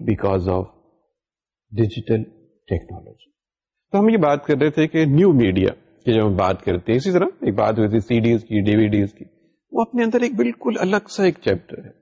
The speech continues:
اس کے مینوفیکچررز اور ہیں، اس کی سیل اور طرح سے ہو رہی ہے، وہ بن اور طرح سے رہی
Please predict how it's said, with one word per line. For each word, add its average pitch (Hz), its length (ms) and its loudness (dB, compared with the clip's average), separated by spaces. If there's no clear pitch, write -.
اس 139 140 -12
کے 147 80 0
مینوفیکچررز 117 840 0
اور 98 140 0
ہیں، 98 240 -2
اس 101 180 -4
کی 107 180 -4
سیل 107 320 0
اور 101 220 0
طرح 98 160 -2
سے 107 60 -6
ہو 95 140 0
رہی 92 140 2
ہے، 92 60 2
وہ 95 220 2
بن 107 180 2
اور 98 200 0
طرح 95 160 -4
سے 95 180 -6
رہی 90 180 0